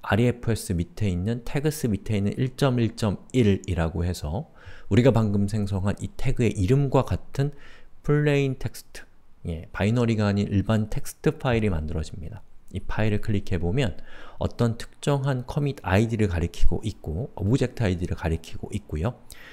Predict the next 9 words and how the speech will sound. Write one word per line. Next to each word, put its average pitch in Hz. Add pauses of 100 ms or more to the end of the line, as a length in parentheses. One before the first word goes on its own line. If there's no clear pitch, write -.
(160)
저 101
오브젝트 113
아이디가 104
누구인가를 104
클릭해보면 104 (600)
방금 123 (240)
우리가 113 (500)
속해 -
있었던 98